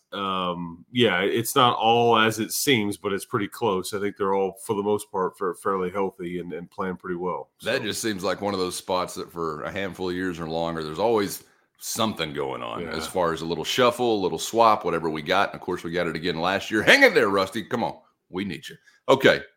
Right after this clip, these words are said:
Speaker 2: Baylor Bears on our minds as we hear from Joey McGuire coming up later today to kick off the week.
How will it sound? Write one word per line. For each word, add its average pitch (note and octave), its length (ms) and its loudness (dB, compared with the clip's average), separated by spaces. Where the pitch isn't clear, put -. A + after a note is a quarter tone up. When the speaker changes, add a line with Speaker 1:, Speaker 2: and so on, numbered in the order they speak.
Speaker 2:
Baylor C3 280 8
Bears C#3+ 380 8
on D3+ 120 6
our D3 120 6
minds D#3 480 4
as A#2+ 240 0
we A#2+ 140 0
hear C#3 180 0
from B2+ 400 0
Joey C3 240 4
McGuire A#2+ 500 2
coming C3 160 4
up A#2 100 4
later B2 280 2
today A2+ 380 0
to G#2+ 80 -4
kick - 260 -6
off A2 200 2
the G#2 80 -2
week. B2 260 0